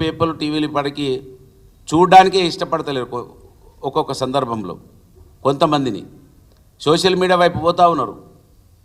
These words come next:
ఈ విధంగా మరి రాతలు, ఈ విధంగా, ఆ, స్టేట్మెంట్లు ఉండద్దని నేను విజ్ఞప్తి చేస్తున్నా. చిన్న కాళేశ్వరం ఏదైతే ఫాస్ట్ ట్రాక్ అన్నారో, ప్రత్యేకమైనటువంటి ఒక ఏజెన్సీని పెట్టి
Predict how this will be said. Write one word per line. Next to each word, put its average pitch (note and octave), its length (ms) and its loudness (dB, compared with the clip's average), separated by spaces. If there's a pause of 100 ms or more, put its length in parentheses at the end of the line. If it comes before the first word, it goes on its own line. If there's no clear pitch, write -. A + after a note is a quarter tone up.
(440)
ఈ C#3 140 0
విధంగా F3 460 6 (540)
మరి C3 200 2 (1200)
రాతలు, D3+ 720 2
ఈ C3 120 -6
విధంగా, D3+ 760 0 (540)
ఆ, A#2 300 0 (760)
స్టేట్మెంట్లు D#3 540 -2
ఉండద్దని C#3+ 560 -4 (100)
నేను A#2+ 200 -4
విజ్ఞప్తి C#3+ 400 -4
చేస్తున్నా. C#3+ 340 -2 (560)
చిన్న F#3 260 6
కాళేశ్వరం E3 880 2 (800)
ఏదైతే E3 340 4
ఫాస్ట్ D#3+ 400 6
ట్రాక్ F3 240 8
అన్నారో, D3+ 360 2 (1040)
ప్రత్యేకమైనటువంటి E3+ 1080 2
ఒక C#3 200 -4
ఏజెన్సీని E3 500 0
పెట్టి C#3 560 -6